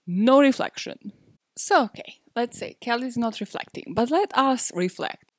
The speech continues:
Let me answer the questions that I had myself here. So, we need to know that she is, during this whole time, she's claiming she's taking birth control. So, A, we have the option of this being the most ineffective birth control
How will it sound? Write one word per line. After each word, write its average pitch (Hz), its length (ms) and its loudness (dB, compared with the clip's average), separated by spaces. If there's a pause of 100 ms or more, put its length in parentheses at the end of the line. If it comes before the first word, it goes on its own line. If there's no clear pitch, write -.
Let 339 360 0
me 339 140 -2
answer 302 380 -2
the 226 100 -4
questions 233 400 -4
that 214 160 -8
I 226 200 2
had 180 300 0
myself - 480 -4
here. - 300 -8 (140)
So, 247 540 4 (600)
we 285 160 0
need 403 240 2
to 254 100 4
know 208 280 0
that 208 220 -8
she 240 340 -6
is, 240 360 -6 (120)
during 285 300 -2
this 339 160 -2
whole 294 180 -2
time, 262 240 -4
she's 240 180 -6
claiming 285 300 2
she's 254 280 -6
taking 214 320 -4
birth 175 180 -2
control. - 420 -10 (580)
So, 294 300 2
A, 415 320 2
we 349 120 4
have 349 200 2
the 269 80 4
option 240 380 2
of 208 80 -4
this 214 200 -2
being 226 340 -4 (120)
the 196 160 -2
most 339 300 0
ineffective 233 600 0
birth - 200 -4
control - 480 -8